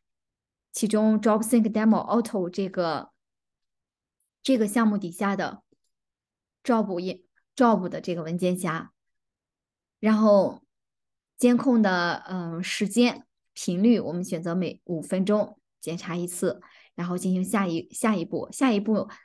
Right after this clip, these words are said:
呃，通常情况下，如果我们是完全不同的项目，不同的内容，可以点击创建一个新的项目。但就这个项目而言，它是 Strings 里面的同一个项目的，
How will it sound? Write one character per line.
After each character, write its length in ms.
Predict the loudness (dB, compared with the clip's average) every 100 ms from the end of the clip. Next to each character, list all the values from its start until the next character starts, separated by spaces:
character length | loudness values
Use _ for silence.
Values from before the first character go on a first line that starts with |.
| _
呃， 260 | -4 -2 0
通 180 | 2 2
常 160 | 2
情 160 | -2 -4
况 140 | -4
下， 260 | -4 -4 -4 -12 _ _ _ _
如 120 | -4
果 560 | 0 2 2 2 -2 -8 -6
我 140 | -2
们 160 | -2 -2
是 120 | -2
完 160 | -2
全 160 | 2 2
不 100 | 0
同 180 | -2 -4
的 80 | -2
项 260 | 0 2
目， 260 | 0 -4 -10 _ _
不 80 | -6
同 160 | -2 2
的 100 | 4
内 180 | 6
容， 200 | 4 0
可 160 | -4 -4
以 460 | -2 -2 -6 -8 _ -16 -6
点 120 | -4
击 120 | -2
创 200 | -2 0
建 200 | 0 0
一 60 | -2
个 120 | -2
新 220 | 2 4
的 80 | 4
项 240 | 2 -2 -4
目。 200 | -6 -10 -18 _
但 180 | 0 4
就 160 | 2
这 180 | 4 4
个 80 | 2
项 200 | 2 2
目 80 | 0
而 140 | -2
言， 260 | -6 -8 -6
它 140 | -4
是 140 | -2 -2
Strings 580 | -2 0 2 2 0 -6
里 140 | -6
面 240 | -6 -4
的 180 | -4 -4
同 320 | -6 -4 -2
一 140 | 0 2
个 120 | 2
项 260 | 2 2 2
目 120 | -2
的， 280 | -6 -8